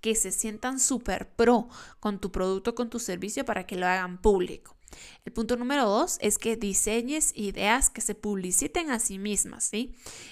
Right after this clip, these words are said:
En tu publicidad, en todo, que sean ideas que se publiciten a sí mismas. Eh, cuando tú le envías una tarjeta de agradecimiento, en la factura, el mismo empaque.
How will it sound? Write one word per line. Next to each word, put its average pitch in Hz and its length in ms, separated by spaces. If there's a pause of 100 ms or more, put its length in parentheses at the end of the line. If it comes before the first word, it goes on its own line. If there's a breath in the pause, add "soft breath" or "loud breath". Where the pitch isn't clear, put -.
(140 loud breath)
En 294 240
tu - 120
publicidad, 220 1000
en 285 260
todo, 220 480 (340 loud breath)
que 269 160
sean 226 640
ideas 202 640
que 190 200
se 196 180
publiciten 202 920
a 208 140
sí 196 220
mismas. 196 540 (440 loud breath)
Eh, 196 300
cuando 196 240
tú 202 100
le 196 120
envías 180 260
una 180 160
tarjeta 202 360
de 185 80
agradecimiento, 226 1040
en 190 160
la 175 140
factura, 208 880
el 202 180
mismo 190 320
empaque. 220 760